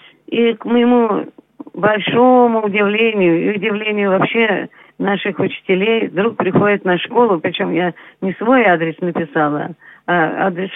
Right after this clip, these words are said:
школы, где я работаю. Думаю, так они как-то более, <laughs> я сказала, более серьёзно, что ли. Так, сначала пришло в большом конверте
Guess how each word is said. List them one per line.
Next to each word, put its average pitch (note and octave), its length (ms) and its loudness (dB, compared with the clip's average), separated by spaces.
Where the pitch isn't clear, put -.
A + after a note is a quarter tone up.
школы, F3+ 340 2
где D3+ 220 -2
я D#3 160 0
работаю. D#3 400 -2
Думаю, D#3+ 260 -4
так F#3 220 -2
они F3+ 220 -2
как-то E3+ 340 -4
более, E3 1000 -4
<laughs> - 140 -20
я E3 1040 -6
сказала, E3 320 -6
более F3+ 320 -2
серьёзно, D#3+ 540 -2
что - 200 -10
ли. C#3+ 200 -4
Так, G#3+ 300 2
сначала A#3+ 720 2
пришло A3 360 0
в G3 40 -2
большом G3+ 340 0
конверте G3 680 0